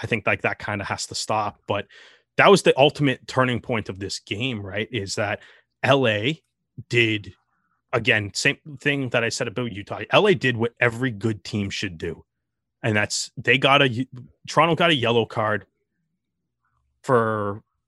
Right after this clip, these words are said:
s-, like, I guess, a dumb, cynical play. Make it hurt. And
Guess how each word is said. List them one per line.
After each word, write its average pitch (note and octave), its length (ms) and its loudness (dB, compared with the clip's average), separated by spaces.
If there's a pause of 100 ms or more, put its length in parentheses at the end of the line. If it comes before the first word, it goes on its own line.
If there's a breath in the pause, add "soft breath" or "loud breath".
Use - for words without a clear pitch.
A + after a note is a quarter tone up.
s-, - 300 -10
like, G#2 240 -2
I B2 140 4
guess, B2 260 -4
a A2+ 60 -4
dumb, A2+ 340 -2
cynical B2 400 -2
play. G2+ 380 -8 (2500)
Make F#2+ 440 -4
it B2+ 80 -2
hurt. C3 320 2 (380)
And F#2+ 240 -6